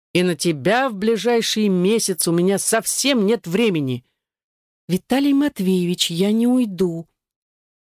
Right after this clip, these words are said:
Смотрю на мужчину в упор и произношу довольно твёрдо:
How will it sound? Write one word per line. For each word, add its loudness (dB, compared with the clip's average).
Смотрю 0
на 0
мужчину 0
в -2
упор -2
и 0
произношу 0
довольно 0
твёрдо: -2